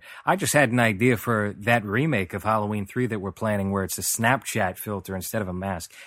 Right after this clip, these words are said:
How about you get Tilda Swinton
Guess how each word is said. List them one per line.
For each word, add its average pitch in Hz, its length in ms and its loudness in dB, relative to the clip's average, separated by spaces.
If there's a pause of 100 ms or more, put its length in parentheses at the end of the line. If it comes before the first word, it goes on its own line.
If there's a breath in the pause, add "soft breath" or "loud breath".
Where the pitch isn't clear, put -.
(180 loud breath)
How 160 280 6
about 123 380 4
you 117 120 -2
get 107 300 -2
Tilda 139 340 -2
Swinton 87 560 -2